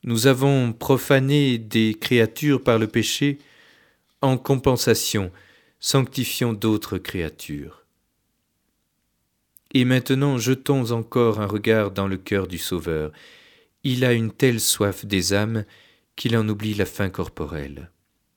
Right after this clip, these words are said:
Il voit dans l'avenir et aperçoit la grande moisson des âmes. Il faut que chacun de nous soit dans cette moisson, un épi plein et lourd.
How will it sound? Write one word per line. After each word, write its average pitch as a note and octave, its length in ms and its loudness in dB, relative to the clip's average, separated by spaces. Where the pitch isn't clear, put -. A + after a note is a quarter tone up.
Il A#2+ 160 0
voit C3+ 200 6
dans C3+ 120 4
l'avenir B2+ 560 2
et A#2 80 4
aperçoit A#2+ 760 2
la A2 140 0
grande A2+ 400 -2
moisson G#2+ 560 0
des F2 260 -6
âmes. D2+ 320 -8
Il A#2+ 140 -4
faut C#3 200 0
que C#3 200 0
chacun B2+ 440 0
de A#2 140 -2
nous A#2 180 -2
soit A#2 360 0
dans G2+ 160 -4
cette - 340 -6
moisson, D#2+ 540 -6
un A2 180 -2
épi G#2+ 360 -8
plein G2+ 500 -6
et F#2 120 -4
lourd. D#2 640 -12